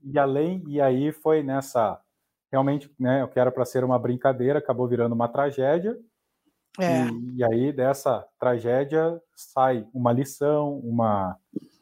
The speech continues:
Speaker 1: ensinamento, né, um ensinamento muito forte pra levar pras outras pessoas, seja através
Speaker 2: Sim.
Speaker 1: de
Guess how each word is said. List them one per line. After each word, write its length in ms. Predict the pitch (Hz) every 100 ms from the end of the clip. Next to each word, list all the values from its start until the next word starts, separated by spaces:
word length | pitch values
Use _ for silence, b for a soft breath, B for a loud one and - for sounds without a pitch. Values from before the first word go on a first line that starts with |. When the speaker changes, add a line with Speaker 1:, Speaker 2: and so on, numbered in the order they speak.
| _
Speaker 1:
ensinamento, 720 | 123 - 127 120 123 131 147 123
né, 80 | 127
um 60 |
ensinamento 760 | 123 120 113 117 135 139 110 101 _ -
muito 240 | 127 135
forte 480 | - - 123 147 -
pra 400 | - 156 175 - b b b b -
levar 280 | 127 135 156
pras 160 | 147
outras 240 | 139 127 123
pessoas, 540 | 120 - 107 95 92 - -
seja 240 | - 120 117
através 440 | - 110 113 123
Speaker 2:
Sim. 40 | 95
Speaker 1:
de 260 | 107 101